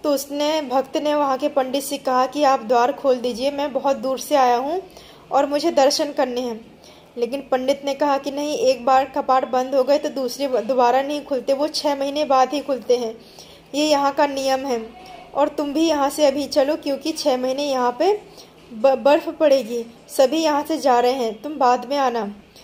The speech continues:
और उसके बाद सब वहाँ से चले गए, लेकिन वो भक्त वहीं पर बैठा रहा, रोता रहा और रोते-रोते उसे रात हो गई। लेकिन उसे विश्वास था कि भगवान, ए, उसे दर्शन देंगे।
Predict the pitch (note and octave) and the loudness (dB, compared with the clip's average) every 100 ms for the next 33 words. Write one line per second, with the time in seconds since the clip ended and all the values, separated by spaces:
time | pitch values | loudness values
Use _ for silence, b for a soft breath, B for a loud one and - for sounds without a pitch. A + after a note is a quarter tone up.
0 | B - - C4 D#4 - B3+ - D4 C4 | B -8 0 0 0 -4 -10 -4 0 2
1 | C4 - D4+ B3 C4+ C#4 D4 D4+ C#4 B3+ | 2 0 -2 -2 -6 -6 -6 -2 -2 -2
2 | A#3 B3 C#4 C4+ C#4 A#3+ B3+ - C#4+ C4 | -2 -4 -4 -4 -4 -2 -4 -4 -4 -4
3 | C4 C#4 C#4+ C4 B3+ C4+ C4 C#4 C#4 C4 | -2 0 2 2 2 0 0 0 2 2
4 | C4 C#4+ C#4 C4 C#4+ D#4+ - B B B | 2 2 2 2 0 -4 -10 B B B
5 | B B - D4+ E4+ D#4+ D4+ D#4+ D4+ D4 | B B -2 2 2 2 0 0 2 2
6 | D4+ D4 D#4+ C#4 C4 B3+ C4+ B3 A#3 A#3 | 0 0 0 2 2 2 -2 0 -2 -4
7 | B B - A#3+ B3+ D4+ - C#4 D4+ C4+ | B B -6 -2 -2 -2 -4 -4 -4 -2
8 | C#4 - B3 B3 C#4+ - C4+ C4 D4 A#3 | -4 -2 2 2 0 -4 -6 -4 -6 -4
9 | A#3+ A#3+ B3+ D#4+ - B B B - B3+ | -2 0 0 -2 -10 B B B -18 -6
10 | B3+ C4 C4 B3+ D#4+ B3 C4 D4 C#4+ C4+ | 0 2 2 0 0 2 2 2 -2 0
11 | C4+ A#3 | 0 2